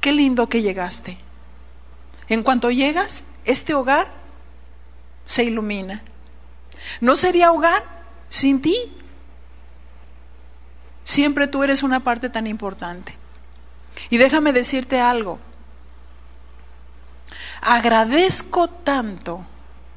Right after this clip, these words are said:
lo que tú nos das. Agradezco tanto lo que aportas. Gracias.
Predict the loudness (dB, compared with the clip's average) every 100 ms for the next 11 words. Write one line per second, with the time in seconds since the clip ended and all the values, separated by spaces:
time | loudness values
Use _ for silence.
0 | -18 -18 -18 -6 -2 0 -2 -4 -6 -4
1 | -6 -6 -6 -8 -8 -12 -14 -16 -16 -16
2 | -16 -16 -16 -16 -16 -16 -16 -16 -14 -4
3 | 4 8 10 8 6 2 4 2 4 4
4 | 2 0 -2 -4 -6 -8 -8 -6 -8 -12
5 | -16 -16 -16 -16 -16 -18 -16 -16 -16 -12
6 | 0 2 4 2 -4 -8 -8 -10